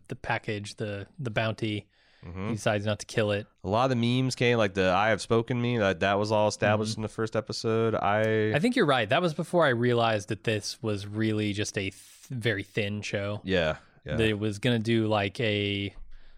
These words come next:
Speaker 1: sort of Monster of the Week-ish type
Speaker 2: Mm-hmm.
Speaker 1: thing, and it was gonna have, you know, a bunch of Deus Ex Machinas
Speaker 2: But the Baby
Speaker 1: and
Speaker 2: Mo-, Yoda quest was gonna be the thing that kinda stitched all the, like, why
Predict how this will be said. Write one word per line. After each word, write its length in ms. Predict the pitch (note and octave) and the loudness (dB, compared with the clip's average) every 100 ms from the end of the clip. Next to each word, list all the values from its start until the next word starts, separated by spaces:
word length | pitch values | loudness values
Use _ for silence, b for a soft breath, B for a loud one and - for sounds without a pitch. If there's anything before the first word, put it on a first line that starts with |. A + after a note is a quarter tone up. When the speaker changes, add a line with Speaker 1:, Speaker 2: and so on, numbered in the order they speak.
| b | b
Speaker 1:
sort 160 | - A2+ | -2 0
of 80 | A2 | 2
Monster 380 | A2 A2 - | 0 0 -4
of 60 | A2 | -4
the 80 | A2+ | 0
Week-ish 580 | A#2+ A2+ - E3 D#3 - | 0 0 0 0 0 -2
type 280 | D#3 D3+ | -2 -2
Speaker 2:
Mm-hmm. 80 | - | -2
Speaker 1:
thing, 560 | D#3 D3 C#3+ C#3+ C#3 C#3 | 0 0 2 0 -2 -4
and 160 | B2 G#2 | -2 -2
it 40 | |
was 160 | G#2 G2+ | -2 -2
gonna 180 | A#2 | -2
have, 380 | G2+ A#2 A2 G#2 | 0 0 0 -2
you 120 | A2+ G#2+ | -2 -2
know, 160 | G2+ | -2
a 40 | G2 | -2
bunch 200 | G2+ G#2 | -6 -6
of 80 | G2 | -8
Deus 280 | G2 G2 | -8 -8
Ex 160 | - - | -10 -4
Machinas 580 | G3 F3 F3+ E3 D#3+ D3+ | -2 -2 0 2 2 4
Speaker 2:
But 100 | G#2 | 2
the 60 | |
Baby 260 | A#2 A2 A2 | 4 4 4
Speaker 1:
and 80 | G#2 | 4
Speaker 2:
Mo-, 200 | G#2+ F#2 | 4 4
Yoda 840 | G#2 G#2 G2 F#2+ F#2 F2+ E2 C2+ | 4 4 4 4 4 4 0 -2
quest 480 | - A2+ F#2 - - | -2 0 2 -2 -4
was 140 | F#2+ | -4
gonna 220 | F2+ F#2 E2+ | -2 -2 -2
be 120 | F2+ | -2
the 120 | F2 | -2
thing 200 | - F2+ | -2 -4
that 100 | E2+ | -2
kinda 200 | F#2 E2+ | -4 -4
stitched 400 | - G2 E2+ - | -4 -6 -4 -2
all 220 | F2 F2 | 0 0
the, 180 | E2 D#2+ | 0 -2
like, 180 | D#2+ E2 | -2 -2
why 160 | F2 | 0